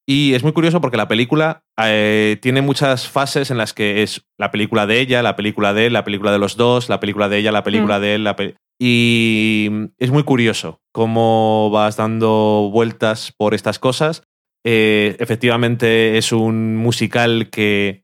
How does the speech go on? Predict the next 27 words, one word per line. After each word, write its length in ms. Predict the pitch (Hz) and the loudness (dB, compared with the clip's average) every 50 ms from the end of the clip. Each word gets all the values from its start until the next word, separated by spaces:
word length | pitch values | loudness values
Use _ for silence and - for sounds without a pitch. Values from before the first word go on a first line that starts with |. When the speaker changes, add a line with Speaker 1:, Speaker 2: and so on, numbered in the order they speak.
| _ _ - | _ _ -6
Speaker 1:
está 340 | 123 120 120 - 123 117 | -4 -4 -2 -2 -2 0
muy 160 | 117 123 123 123 | 2 2 2 2
influenciado 640 | 120 117 123 117 110 113 - 123 120 117 113 107 | 2 2 2 0 0 0 0 0 2 2 2 2
por 100 | 117 104 | 0 0
los 160 | 101 101 - | -2 -4 -2
clásicos 640 | - 131 127 127 - 127 110 - 131 135 165 - - - | 0 0 0 0 -2 -4 -6 -2 -2 -2 -2 -2 -4 -2
y 140 | 156 170 165 | -2 0 0
te 200 | - 139 120 117 | 2 2 2 2
dije 300 | 123 147 139 - 151 135 | 2 2 2 0 0 0
una 260 | 135 127 123 113 110 | 0 0 0 0 0
anécdota 480 | 110 120 127 123 123 123 117 117 127 139 | 0 -2 -2 -2 0 -2 0 0 -2 -4
que 80 | - | -4
se 80 | - - | -6 -6
la 60 | 92 | -4
voy 80 | 92 98 | -4 -2
a 40 | 95 | -2
contar 240 | 98 98 98 104 | -2 -2 0 0
a 60 | 104 107 | 0 0
la 80 | 110 | 0
gente 240 | - 117 117 110 131 | -2 -4 -4 -4 -2
porque 240 | - 110 104 - 104 | -2 -2 -4 -4 -8
es 80 | - | -8
muy 140 | 107 113 127 | -4 -2 0
absurda. 600 | 120 - - - - 131 123 117 98 98 - - _ _ _ _ _ _ - | 0 0 -2 -2 -2 0 0 0 -2 -4 -6 -10 _ _ _ _ _ _ -2
Había 300 | 127 123 131 147 165 175 | 0 2 2 2 2 2
visto 640 | 175 190 165 - - - 190 185 190 196 190 - _ _ _ | 0 -2 -2 -4 -2 0 2 2 2 0 -2 -6 _ _ _
un, 420 | - 139 147 156 165 165 - - | 0 2 4 4 2 0 -2 -6